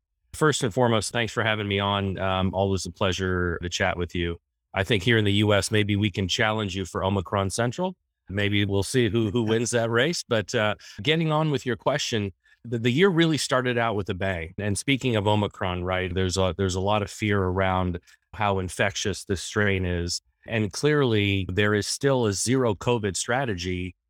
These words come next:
in much of Asia, particularly in China and in Hong Kong, which has aligned very closely with the mainland. And as a result of this, and as a result of how rapidly this, uh, virus was spreading,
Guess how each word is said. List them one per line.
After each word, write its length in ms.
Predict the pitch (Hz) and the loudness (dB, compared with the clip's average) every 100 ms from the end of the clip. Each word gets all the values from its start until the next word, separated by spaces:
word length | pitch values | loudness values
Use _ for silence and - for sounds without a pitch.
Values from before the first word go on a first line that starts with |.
| _ | _
in 160 | 110 104 | 2 4
much 240 | 123 - | 4 4
of 100 | 113 | 2
Asia, 420 | 135 131 90 85 - | 2 0 -4 -8 -6
particularly 800 | - 110 - 160 151 131 120 110 | -2 0 -2 0 2 4 4 2
in 100 | 98 | 2
China 540 | 92 104 95 92 98 101 _ _ - | 0 0 0 0 -2 -4 _ _ -2
and 240 | 110 104 | 0 2
in 100 | 101 | 0
Hong 300 | 90 110 110 | 0 0 0
Kong, 380 | - 98 90 95 | 0 0 0 -2
which 220 | 95 - | -2 -2
has 160 | 98 90 | -4 -2
aligned 460 | 95 95 98 98 | 0 2 2 0
very 280 | 90 92 90 | -2 -2 -4
closely 420 | - 104 95 - | -4 -4 -2 -4
with 160 | 92 90 | -6 -4
the 80 | 92 | -2
mainland. 480 | 95 101 98 78 - _ _ _ _ _ | 0 0 0 -4 -10 _ _ _ _ _
And 220 | 120 120 117 | 0 2 4
as 140 | 107 | 2
a 80 | 107 | 2
result 420 | 107 120 170 160 | 2 4 2 2
of 120 | 120 | 0
this, 300 | 95 95 - | 0 0 -2
and 200 | 98 101 104 | -4 -6 -4
as 220 | 101 95 | -4 -2
a 80 | 95 | 0
result 460 | 98 101 127 - | 0 2 2 2
of 160 | 98 82 | -2 -2
how 260 | - 110 | -2 -2
rapidly 600 | 95 98 107 117 101 98 | 0 0 0 -2 -2 -2
this, 440 | 90 98 90 - - | -2 -2 -2 -4 -4
uh, 160 | 92 | -4
virus 480 | 87 98 104 101 - - | 0 2 2 0 -4 -8
was 120 | 85 | -10
spreading, 580 | - 113 107 90 98 | -2 -2 0 -2 -6